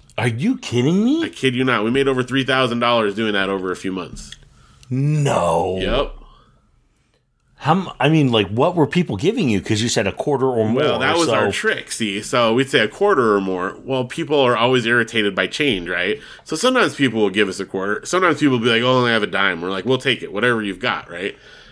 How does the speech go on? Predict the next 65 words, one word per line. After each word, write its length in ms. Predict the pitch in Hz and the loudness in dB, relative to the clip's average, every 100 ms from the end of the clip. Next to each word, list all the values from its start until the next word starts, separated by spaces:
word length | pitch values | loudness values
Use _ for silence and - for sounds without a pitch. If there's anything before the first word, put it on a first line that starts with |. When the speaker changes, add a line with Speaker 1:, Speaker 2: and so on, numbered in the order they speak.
| - - | -8 0
Speaker 2:
But 300 | 135 117 - | 2 2 0
Speaker 1:
Mm-hmm. 280 | 143 131 110 | -2 0 0
Speaker 2:
sometimes 400 | 185 202 147 120 | 0 2 0 2
they'd 100 | 127 | 2
be 80 | 123 | 2
like, 140 | 120 | 0
"Oh, 60 | 113 | 0
I 160 | 135 135 | 0 0
got 140 | 151 | 2
all 80 | 143 | 2
this 140 | 123 | 0
change 380 | - 135 135 135 | 0 0 2 2
on 120 | 123 | 0
my 100 | 110 | 0
dresser. 400 | 85 104 113 101 | 0 0 0 -2
You 80 | 98 | -2
just, 180 | 107 - | -4 -4
you 100 | 113 | -2
want 200 | 117 110 | 0 2
this?" 220 | 110 110 | 0 0
And 80 | 110 | 0
we're 40 | 110 | 0
like, 80 | |
"Yeah, 340 | 107 160 113 92 | 2 0 0 -4
sure." 260 | - 139 | -4 -2
And 100 | 120 | -2
they're, 140 | 98 101 | -2 -2
"Oh, 160 | 123 | -2
it's 80 | 117 | 0
irritating." 460 | 117 117 107 95 98 | -2 -2 -2 -2 -2
They 100 | 104 | -4
just 180 | 101 - | -6 -4
give 140 | 101 | -4
us 160 | 98 - | -4 -12
a 80 | - | -14
handful. 580 | 80 120 110 - 85 80 - - - - | -2 -2 -2 -6 -10 -12 -18 -18 -14 -6
Or 80 | - | -2
sometimes 340 | 151 151 127 | -2 -2 0
they'd 120 | 127 | 0
be 60 | 123 | 0
like, 120 | 123 | -2
"Oh, 80 | 135 147 | -2 0
I 20 | 147 | 0
don't 100 | 151 | 0
have 100 | 127 | -2
a 40 | |
quarter. 360 | - 135 131 107 | -2 0 0 -2
Can 100 | 110 | -6
you 60 | |
take 340 | - 120 107 104 | -2 -4 -4 0
bills?" 360 | 113 117 120 | 2 2 0
And 80 | 107 | 0
we're 60 | 110 | 2
like, 100 | 120 | 2
"Yeah, 120 | 196 | 2
that's 200 | 147 156 | 0 0
fine." 400 | 113 104 104 113 - - - - - | -4 -2 -4 -6 -14 -18 -20 -20 -8
And 440 | 123 120 117 113 110 | 0 2 2 0 0
whatever, 440 | 120 123 143 143 | 2 2 2 2
I 100 | 156 | 2
mean, 120 | 131 | 0
people 260 | 120 151 147 | 0 -2 2
would, 160 | 139 170 | 2 2
you 80 | 127 | 0
know, 180 | 104 | 0